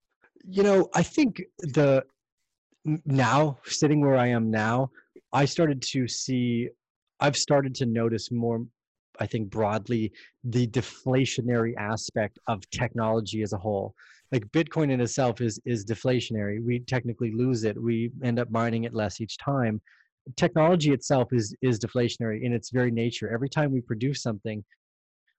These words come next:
we're, we're putting a lot of people out of, out of other jobs because we've reduced the friction necessary through, uh, robotics, A I, all this, uh, all these other technologies which are coming to light, um, very, very quickly. So I think seeing that wave of decentralization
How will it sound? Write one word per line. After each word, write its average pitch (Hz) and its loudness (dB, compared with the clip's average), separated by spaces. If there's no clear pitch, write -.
we're, 127 0
we're 147 0
putting 151 2
a 135 4
lot 131 6
of 120 -4
people 120 -2
out 117 0
of, 113 -2
out 117 0
of 101 -8
other 107 -2
jobs 131 0
because 117 -6
we've 113 -2
reduced 117 -4
the 110 -10
friction 120 -4
necessary 117 -2
through, 110 0
uh, 107 -4
robotics, 110 -2
A 104 -6
I, 120 0
all 113 0
this, - -8
uh, 110 -4
all 113 -2
these 107 -2
other 113 0
technologies 117 -2
which - -8
are 117 -4
coming 117 -2
to - -8
light, 113 0
um, 110 -4
very, 147 4
very - -2
quickly. 123 -2
So 151 4
I 131 -2
think 202 -2
seeing 160 2
that 135 2
wave 123 2
of 117 0
decentralization 131 2